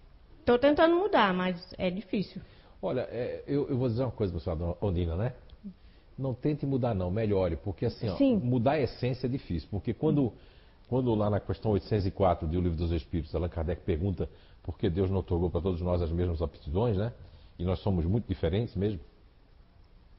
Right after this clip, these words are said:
Speaker 2: Não só diferente nos grupos, mas diferente nas experiências passadas,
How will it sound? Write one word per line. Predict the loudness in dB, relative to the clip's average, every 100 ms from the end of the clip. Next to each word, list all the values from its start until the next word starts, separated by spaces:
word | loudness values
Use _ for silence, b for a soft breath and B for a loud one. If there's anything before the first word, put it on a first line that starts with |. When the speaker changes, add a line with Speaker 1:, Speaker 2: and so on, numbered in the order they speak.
| -20 b b b
Speaker 2:
Não | -2 0
só | 0 0
diferente | 0 0 0 0
nos | -2
grupos, | 0 0 -2 -10 -4
mas | -4
diferente | -2 -4 -2
nas | -4 -4
experiências | -4 -2 -2 -2 -4 -8 -10 -6
passadas, | -6 0 0 0 -2